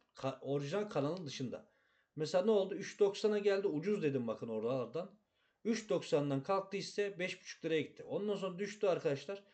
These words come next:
Kaça? Üç altmış beşe. Üç altmış, üç yetmiş o civarlar. Oradan bir tepki yaptı. Tekrar ne oldu? Gel, daha da aşağı geldi bakın. Üç yirmilere geldi. Üç yirmilerde ucuz dedik.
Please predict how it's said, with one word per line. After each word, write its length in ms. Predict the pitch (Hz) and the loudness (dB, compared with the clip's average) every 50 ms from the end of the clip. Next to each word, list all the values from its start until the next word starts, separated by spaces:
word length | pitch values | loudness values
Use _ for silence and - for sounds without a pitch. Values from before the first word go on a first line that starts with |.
| _ _ _ _ _ | _ _ _ _ _
Kaça? 440 | - 175 175 175 - 208 214 - - | -2 -2 0 2 0 -2 -2 -2 -6
Üç 200 | 196 202 - - | -8 -8 -2 0
altmış 480 | 180 147 143 - 127 117 - - - - | 0 0 0 -4 -10 -12 -12 -14 -10 -10
beşe. 280 | 104 - - - - - | -10 -10 -10 -14 -14 -12
Üç 200 | 147 170 - - | -12 -10 -4 -2
altmış, 420 | 156 113 - - 95 101 - - - | -2 -2 -4 -6 -14 -18 -18 -14 -10
üç 260 | 165 165 135 - - | -10 -10 -10 -6 -6
yetmiş 300 | 123 107 - - - - - | -6 -6 -6 -12 -16 -6 -4
o 100 | 156 143 | -2 -2
civarlar. 400 | 127 127 107 98 90 85 78 - _ _ _ _ _ _ _ _ | -2 -2 -4 -4 -4 -4 -8 -12 _ _ _ _ _ _ _ _
Oradan 380 | 135 147 165 185 214 202 202 202 | 0 0 2 2 2 0 0 -2
bir 100 | 190 - | -4 -2
tepki 340 | - 202 196 - - - 208 | -2 -2 -2 -2 -2 0 2
yaptı. 280 | 196 175 - - 175 - | 2 2 0 -2 -12 -6
Tekrar 480 | - 202 208 208 208 - 180 151 139 160 | 2 2 2 2 2 0 0 0 0 0
ne 40 | 175 | 0
oldu? 300 | 170 139 120 135 156 196 | 2 2 2 0 0 -6
Gel, 320 | 165 160 147 131 110 104 | -2 0 2 2 2 0
daha 260 | - 127 147 190 196 | 0 0 2 2 2
da 60 | 185 160 | 2 0
aşağı 460 | 147 131 - - - 151 139 123 104 | 0 -2 -4 -2 0 2 2 2 0
geldi 260 | 101 90 85 82 82 | -2 -6 -8 -8 -12
bakın. 220 | 82 - - - - - _ _ _ _ _ _ _ _ - | -12 -14 -14 -20 -20 -20 _ _ _ _ _ _ _ _ -2
Üç 300 | 202 214 208 214 - - | -2 -2 -2 -4 0 2
yirmilere 400 | 202 196 202 208 202 202 202 196 | 4 4 6 4 6 6 6 6
geldi. 260 | 190 180 185 190 196 | 6 4 0 -2 -4
Üç 220 | 190 185 - - | -8 -10 -2 2
yirmilerde 420 | 202 196 202 196 196 190 190 180 165 | 4 4 4 4 4 4 4 4 4
ucuz 420 | 135 127 131 131 151 190 202 190 | 2 0 -2 -4 -2 -4 0 2
dedik. 380 | 214 208 202 208 208 - - | 2 4 4 2 -2 -4 -12